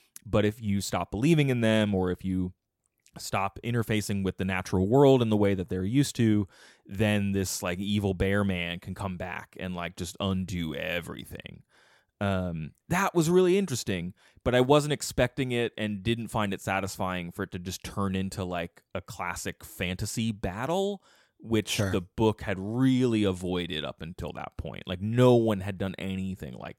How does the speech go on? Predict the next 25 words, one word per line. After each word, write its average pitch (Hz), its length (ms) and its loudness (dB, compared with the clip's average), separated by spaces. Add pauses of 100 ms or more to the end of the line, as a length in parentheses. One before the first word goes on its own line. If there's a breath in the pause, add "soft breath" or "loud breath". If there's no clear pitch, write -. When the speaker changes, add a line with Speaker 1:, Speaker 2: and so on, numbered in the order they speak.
(140)
Speaker 1:
that. - 220 -12
I 156 80 -2
can't 262 240 -6
think 247 120 -8
of 233 60 -6
another 226 220 -2
book 151 280 -6
that's 170 240 -8
done 127 340 -4
that, 52 260 -10 (380 soft breath)
that 131 120 2
I 135 40 4
re-, 139 220 0
and 139 160 -4
I 139 80 -2
really 139 440 0
liked 123 460 -4
this. 107 440 -2 (600)
And 110 320 -2
in 131 180 -2
the 135 100 0
middle, 123 440 2
I 95 80 0
was 98 140 -6
like, 90 120 -6